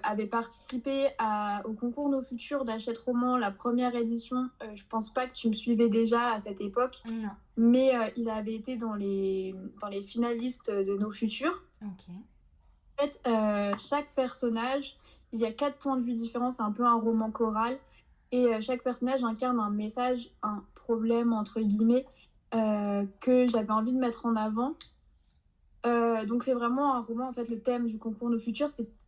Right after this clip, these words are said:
Speaker 1: c'est un, euh, l'engagement. Donc, euh, typiquement, La Parole des Étoiles, c'est vraiment un roman où je mets en avant plusieurs, euh, thématiques qui pourraient être, euh, du coup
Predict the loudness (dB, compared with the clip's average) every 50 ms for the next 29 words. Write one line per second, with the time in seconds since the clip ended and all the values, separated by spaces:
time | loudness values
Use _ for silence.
0 | -10 -4 -2 0 2 2 2 2 2 2 2 2 2 2 2 4 4 4 4 4
1 | 4 6 6 4 4 2 -2 -6 -6 -2 -2 -2 -2 -4 -8 -16 -20 -20 -14 -10
2 | -8 -6 -4 -4 -2 -2 -2 -2 -4 -4 -4 -4 -2 -2 -2 0 2 2 4 4
3 | 4 4 2 2 0 0 0 0 2 2 2 2 2 0 0 -2 0 0 0 0
4 | 0 0 -2 -2 0 0 2 2 2 2 2 0 0 0 0 -2 -2 -4 -4 -6
5 | -8 -8 -10 -12 -12 -12 -10 -8 -8 -6 -6 -4 -6 -6 -6 -6 -6 -4 -4 -6
6 | -8 -12 -18 _ -20 -20 _ _ _ _ _ -20 _ -6 -2 0 2 4 4 4
7 | 4 4 4 2 2 2 2 4 4 4 4 2 -2 -4 -2 -2 -2 -2 -4 -10
8 | -18 -20 -20 _ -16 -16 -8 -4 -2 0 2 2 2 2 0 -2 -4 -4 -4 -4
9 | -2 -2 -4 -4 -4 -6 -6 -4 -4 -4 -4